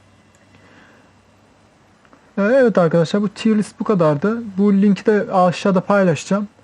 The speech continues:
Siz de bakıp tier listinizi yapabilirsiniz. Benim beş tane çok beğendiğim figür var.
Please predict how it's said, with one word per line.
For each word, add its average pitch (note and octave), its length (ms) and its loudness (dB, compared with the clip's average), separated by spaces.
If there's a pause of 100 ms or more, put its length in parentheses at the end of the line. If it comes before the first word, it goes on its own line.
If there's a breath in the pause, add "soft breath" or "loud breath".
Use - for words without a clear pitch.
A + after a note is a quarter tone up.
(220 soft breath)
Siz F#3 260 -4
de F3 100 2
bakıp E3+ 360 -4
tier F3 260 0
listinizi D#3+ 380 -4
yapabilirsiniz. D#3 600 -4
Benim D#3 220 0
beş E3+ 220 0
tane D3+ 340 -2 (300)
çok D#3+ 260 -4
beğendiğim C3+ 460 -2
figür D3 260 -2
var. D3+ 220 -4